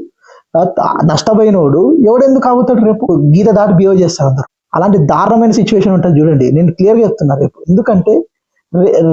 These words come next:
రేపు జరిగే అన్ని చర్యలకి పవన్ కళ్యాణ్, చంద్రబాబు నాయుడు, నారా లోకేష్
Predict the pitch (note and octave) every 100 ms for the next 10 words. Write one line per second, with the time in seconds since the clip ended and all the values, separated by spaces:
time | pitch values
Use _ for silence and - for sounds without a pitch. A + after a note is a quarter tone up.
0 | D3+ F3 G#3+ A3+ A3+ D#3 G3+ F#3 A#3 A#3
1 | - - F3 A3 A3+ G#3 G#3 F#3+ F3+ C4+
2 | - - D#3 F#3 G3 G3+ F#3 F#3+ A#3 -
3 | - - - - E3+ F#3+ G3 F#3 F#3 F3+
4 | A#3+ G3+ E3+ D3+ B2+ A#2+ -